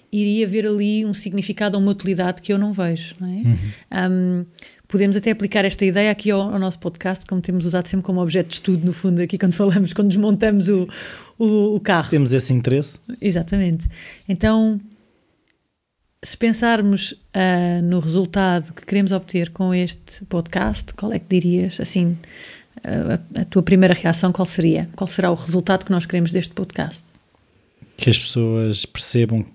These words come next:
Speaker 2: que a criatividade, eh, está presente na vida delas e elas muitas vezes é que não lhe tocam.
Speaker 1: Uhum, ok. Que a criatividade é algo que é acessível, no fundo.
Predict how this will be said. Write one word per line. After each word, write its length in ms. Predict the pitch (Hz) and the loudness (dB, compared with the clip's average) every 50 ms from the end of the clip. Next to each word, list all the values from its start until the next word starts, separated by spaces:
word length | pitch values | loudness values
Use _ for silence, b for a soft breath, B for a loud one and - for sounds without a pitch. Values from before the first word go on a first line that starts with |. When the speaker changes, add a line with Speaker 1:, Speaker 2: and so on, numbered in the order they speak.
| _ _ _ _ | _ _ _ _
Speaker 2:
que 140 | - - 120 | -4 0 0
a 40 | 113 | 0
criatividade, 960 | 113 - 110 113 104 - - 107 101 110 110 113 113 113 117 120 120 127 127 - - | 0 0 -2 -2 -2 -4 -4 -2 -2 0 0 -2 -2 -4 -4 -6 -6 -6 -6 -8 -6
eh, 240 | - 120 117 113 | -4 -2 -2 -2
está 400 | 110 - - - - - 123 123 | -2 -2 -2 -2 0 2 2 2
presente 380 | 120 120 117 117 110 117 120 120 | 2 0 0 0 2 4 4 4
na 100 | 117 117 | 4 2
vida 260 | 107 110 113 107 110 | 2 0 0 0 0
delas 300 | 107 110 113 113 117 117 | 0 0 -2 -2 -2 0
e 20 | 120 | 0
elas 120 | 117 113 | 0 0
muitas 200 | 117 117 113 120 | 0 0 0 0
vezes 140 | 117 117 120 | 2 2 2
é 40 | 123 | 0
que 80 | 123 127 | 2 0
não 80 | 123 | 0
lhe 60 | 123 | 0
tocam. 360 | 120 - 110 92 - - 95 92 90 _ _ - 190 | 0 -2 -4 -4 -4 -6 -6 -6 -8 _ _ -8 -2
Speaker 1:
Uhum, 460 | 190 185 180 165 180 165 165 233 320 - - - | 0 0 0 0 0 -2 -2 -2 -4 -6 -10 -10
ok. 380 | - 165 - - 147 156 165 170 B B B B | -10 -8 -8 -8 -10 -10 -10 -14 B B B B
Que 100 | - 180 | -6 -6
a 20 | |
criatividade 600 | 165 190 180 165 - 190 175 190 185 190 185 170 | -4 -4 -4 -4 -2 -2 -2 0 0 -2 -2 -4
é 120 | - 180 175 | -4 -4 -2
algo 240 | 175 180 185 175 - - - | -2 -4 -4 -6 -10 -12 -4
que 120 | - 196 185 | 0 2 2
é 80 | 180 175 | 2 2
acessível, 520 | 170 - - - - 196 185 165 170 170 | 0 -2 -2 0 2 2 2 4 4 2
no 140 | 165 165 165 | 2 2 0
fundo. 320 | 165 165 170 170 165 165 | -2 -2 -4 -4 -4 -4